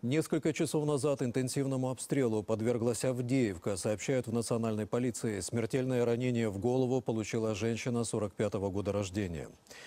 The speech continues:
Если в городе еще пострадавшие, пока неизвестно.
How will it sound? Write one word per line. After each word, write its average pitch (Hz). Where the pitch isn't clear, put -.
Если 143
в 113
городе 127
еще 120
пострадавшие, 123
пока 110
неизвестно. 101